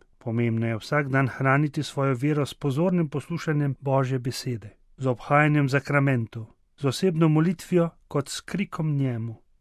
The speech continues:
ter s konkretnimi držami dejavne ljubezni do bližnjega. Zaupajmo se Svetemu Duhu, da nas bo on pomagal ohraniti v veri.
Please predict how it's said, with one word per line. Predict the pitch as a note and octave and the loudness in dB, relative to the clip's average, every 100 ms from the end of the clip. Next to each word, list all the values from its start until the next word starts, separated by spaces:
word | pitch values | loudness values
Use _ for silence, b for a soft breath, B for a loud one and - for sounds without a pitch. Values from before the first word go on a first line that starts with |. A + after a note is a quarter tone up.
| _ | _
ter | - A#2+ | -6 -6
s | - | -4
konkretnimi | C3+ B2 F3+ G3 F3 D#3+ D3 | -6 0 0 2 2 4 4
držami | C3+ D3+ C3+ D3+ D3+ | 2 2 2 2 2
dejavne | C3 C3+ C3 C3 B2+ | 2 2 4 2 0
ljubezni | B2+ A#2+ E3 D#3 E3 | 0 2 2 2 -2
do | D3+ | -2
bližnjega. | C3 B2 G2 A2 G#2+ - _ _ _ | -2 -6 -6 -14 -16 -20 _ _ _
Zaupajmo | C3 C3+ D#3 C3+ B2+ A#2+ | 0 2 4 2 2 0
se | - | -2
Svetemu | A#2 D3 C3+ C3+ C3+ | -2 -4 0 2 2
Duhu, | A2+ A#2 - - - _ _ | 0 -6 -8 -20 -20 _ _
da | C3 | -2
nas | A#2+ A2+ | 0 -2
bo | C3 | 0
on | C3+ D3 | 0 0
pomagal | C#3 C#3 C#3+ C#3+ C#3+ | 2 4 4 4 2
ohraniti | B2 C#3+ D3+ F3 E3+ | 2 2 2 2 0
v | D#3 C3+ | 0 0
veri. | B2 G2 | -2 -4